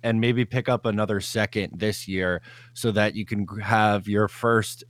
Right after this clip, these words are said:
and two seconds this year. Um, because, like, there's a chance you're probably, well, I mean, if everything goes well, you're hoping that you don't have your twenty twenty-four first round pick, right?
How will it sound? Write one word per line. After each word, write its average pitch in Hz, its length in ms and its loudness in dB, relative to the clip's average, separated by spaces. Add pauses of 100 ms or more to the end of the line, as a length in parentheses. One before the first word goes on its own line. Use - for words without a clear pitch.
(120)
and 104 220 -4
two 110 200 -4
seconds 95 560 -2
this 95 280 -4
year. 87 300 -6 (460)
Um, 90 520 -4 (600)
because, 117 360 -2
like, 127 240 -2
there's 127 160 0
a 131 40 -2
chance 131 400 -4
you're 113 240 -2
probably, 110 720 -4
well, 160 320 4
I 143 100 -2
mean, 143 140 2
if - 100 2
everything 156 260 4
goes 107 220 4
well, 107 280 4
you're 98 160 -2
hoping 120 360 0
that 107 200 -2
you 101 80 -6
don't 104 240 -4
have 98 180 -6
your 95 120 -6
twenty 95 300 -6
twenty-four 92 460 -8
first - 320 -6
round 82 220 -6
pick, 92 260 -4
right? 90 220 -2